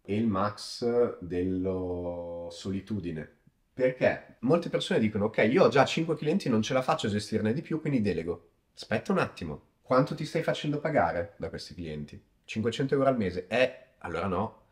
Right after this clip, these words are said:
Allora alzi i prezzi prima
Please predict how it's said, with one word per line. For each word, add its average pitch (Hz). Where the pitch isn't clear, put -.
Allora 104
alzi 107
i 107
prezzi 90
prima 85